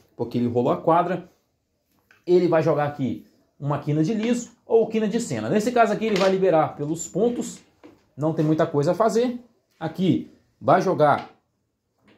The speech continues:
uma quadra de quina. Aqui, galera, olha só.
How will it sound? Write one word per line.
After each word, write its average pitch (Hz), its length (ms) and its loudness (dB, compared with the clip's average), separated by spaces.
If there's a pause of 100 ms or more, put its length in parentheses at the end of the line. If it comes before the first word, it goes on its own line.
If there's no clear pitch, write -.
uma 156 200 0
quadra 120 480 2
de 139 100 -4
quina. 233 520 0 (580)
Aqui, 214 300 -4
galera, 131 360 2
olha 175 140 -6
só. - 360 -6